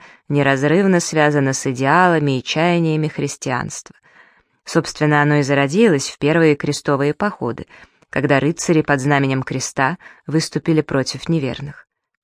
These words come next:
Рыцарь-крестоносец должен был приуготовиться с помощью молитв, поста и бодрствования. Христианское войско считало себя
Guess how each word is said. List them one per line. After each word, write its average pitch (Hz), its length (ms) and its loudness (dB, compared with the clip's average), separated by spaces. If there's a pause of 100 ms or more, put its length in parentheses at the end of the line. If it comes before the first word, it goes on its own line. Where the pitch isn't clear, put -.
(380)
Рыцарь-крестоносец 165 1300 0
должен 151 480 0
был 175 220 0
приуготовиться 151 920 0
с - 100 -10
помощью 156 480 -2
молитв, - 500 -4 (320)
поста 143 520 2
и - 20 2
бодрствования. - 760 -8 (600)
Христианское 151 800 0
войско 202 400 0
считало 160 420 0
себя 147 400 0